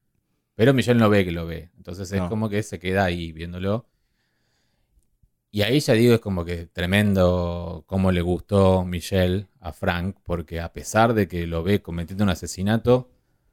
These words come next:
Speaker 1: a pesar de que todo eso, vuelve al otro día. O sea, vuelve al otro día a querer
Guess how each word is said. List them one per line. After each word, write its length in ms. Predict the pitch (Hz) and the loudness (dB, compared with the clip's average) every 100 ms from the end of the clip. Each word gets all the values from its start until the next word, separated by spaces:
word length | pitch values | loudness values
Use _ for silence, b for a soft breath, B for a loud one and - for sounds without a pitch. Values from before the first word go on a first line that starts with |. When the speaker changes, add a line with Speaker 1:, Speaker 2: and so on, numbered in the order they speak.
| _ _ _ _ | _ _ _ _
Speaker 1:
a 120 | - | -10
pesar 460 | 87 80 - 113 110 | -8 -4 2 2 4
de 160 | 98 90 | 0 -2
que 100 | 90 | -2
todo 240 | 110 107 | 0 2
eso, 200 | 151 170 | 2 0
vuelve 520 | 104 123 120 98 87 | 2 6 6 4 2
al 100 | 85 | -2
otro 220 | 87 90 90 | -4 -4 -4
día. 380 | 87 82 85 - _ _ 127 | -4 -6 -10 -16 _ _ -20
O 60 | |
sea, 160 | - 87 | -16 -6
vuelve 240 | 92 110 | 0 2
al 60 | 101 | 2
otro 200 | 98 98 | 2 -2
día 300 | 101 110 117 | -2 -2 -2
a 100 | 90 | -6
querer 440 | - 92 98 101 | -6 -2 0 -2